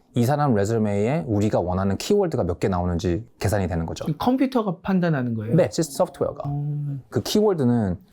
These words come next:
Speaker 1: 예를 들어서 아이티 기업에서 우리 원하는 파이썬 이런 코딩하는 사람들을, 자격증 있는 사람들을 원한다 그러면 그런 키워드를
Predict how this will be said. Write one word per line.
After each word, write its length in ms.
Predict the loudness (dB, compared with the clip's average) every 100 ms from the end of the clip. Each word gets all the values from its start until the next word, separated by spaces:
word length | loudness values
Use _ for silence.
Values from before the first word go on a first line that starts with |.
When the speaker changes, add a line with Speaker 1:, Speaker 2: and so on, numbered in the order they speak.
| -2
Speaker 1:
예를 120 | 2
들어서 160 | 2 0
아이티 460 | 0 0 2 2 2
기업에서 560 | 2 2 0 0 0
우리 280 | 0 0 0
원하는 380 | 0 -2 -2 -4
파이썬 480 | -2 -2 0 2 2
이런 200 | 0 -2
코딩하는 460 | -2 0 0 0
사람들을, 480 | 0 0 0 0 -2
자격증 320 | -2 -4 -2
있는 160 | -2 -2
사람들을 380 | -2 -2 -2 0
원한다 400 | 0 -2 0 -2
그러면 300 | -2 -2 -2 -4 -8
그런 200 | -2 -2
키워드를 600 | 2 4 4 4 2 0